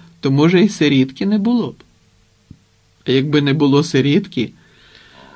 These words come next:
то мене кістлява баба з косою вже давно забрала б до себе". Потому Вервезуб підозріло зиркнув на рудого Мацика і запитав: "Слухайте, діду,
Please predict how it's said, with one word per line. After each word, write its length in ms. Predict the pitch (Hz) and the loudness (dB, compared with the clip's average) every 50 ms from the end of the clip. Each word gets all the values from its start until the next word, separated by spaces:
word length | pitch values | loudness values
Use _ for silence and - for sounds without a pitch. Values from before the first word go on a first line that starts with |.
| - - - _ _ - | -20 -20 -20 _ _ -8
то 120 | - 135 | -6 -4
мене 280 | 151 160 165 202 262 262 | 0 2 2 2 2 2
кістлява 580 | - 220 208 - - 170 185 202 233 233 208 | 2 0 0 0 0 0 0 2 2 2 0
баба 320 | 160 151 165 180 175 170 - | 2 2 0 2 2 0 -2
з 60 | - | -2
косою 520 | - 165 160 - - 208 226 226 196 185 | -2 -4 -4 0 2 4 4 6 6 4
вже 200 | 180 170 190 185 | 4 4 2 2
давно 480 | 165 175 190 165 151 165 220 285 311 220 | 2 2 0 0 0 -2 -2 -2 -2 -2
забрала 440 | 151 127 117 - 117 117 120 123 123 | -2 -2 0 0 -2 -2 -2 -2 -4
б 80 | 123 | -6
до 160 | - - 120 | -6 -6 -8
себе". 440 | 131 - - 120 117 110 110 117 143 135 - _ _ _ _ _ _ _ _ _ _ _ _ - _ _ _ _ _ _ _ _ _ _ - 165 165 - | -8 -6 -8 -8 -6 -8 -8 -10 -12 -14 -16 _ _ _ _ _ _ _ _ _ _ _ _ -20 _ _ _ _ _ _ _ _ _ _ -12 -10 -6 -2
Потому 640 | 147 143 139 - 214 214 226 226 214 190 165 170 - | -4 -2 0 0 0 2 2 2 0 -2 -4 -8 -8
Вервезуб 680 | - 147 151 170 170 165 156 147 151 151 175 190 190 | -8 -4 -2 -2 -2 -2 -2 -4 -2 0 -2 -2 -2
підозріло 680 | - - 147 139 139 123 120 139 147 165 175 170 165 160 | -4 -8 -6 -4 -4 -4 -4 -4 -2 -2 -2 -2 -2 -4
зиркнув 600 | 151 131 135 139 139 139 - - 147 147 147 165 - - | -4 -2 -2 -2 -4 -4 -6 -12 -10 -10 -10 -10 -12 -8
на 160 | - 131 123 120 | -6 -4 -2 -2
рудого 400 | 135 127 127 123 113 113 117 120 | -2 -2 -2 -2 -4 -4 -4 -4
Мацика 460 | 123 127 131 131 - - - - 110 | -4 -6 -6 -6 -8 -12 -8 -6 -6
і 80 | 117 | -6
запитав: 560 | 120 120 110 - - 110 - - - 98 - - _ _ _ _ _ _ _ _ _ _ _ _ _ _ _ _ _ _ _ _ _ _ _ - - - - _ _ _ _ _ _ _ _ _ _ _ _ _ _ _ _ _ _ - | -4 -4 -8 -8 -8 -12 -12 -10 -12 -12 -12 -14 _ _ _ _ _ _ _ _ _ _ _ _ _ _ _ _ _ _ _ _ _ _ _ -20 -20 -20 -20 _ _ _ _ _ _ _ _ _ _ _ _ _ _ _ _ _ _ -10
"Слухайте, 520 | - - 277 247 - 131 117 - 120 120 | -2 0 2 2 2 0 -2 0 -4 -4
діду, 480 | 147 175 233 214 135 - - - - | 0 0 0 0 0 -2 -4 -6 -8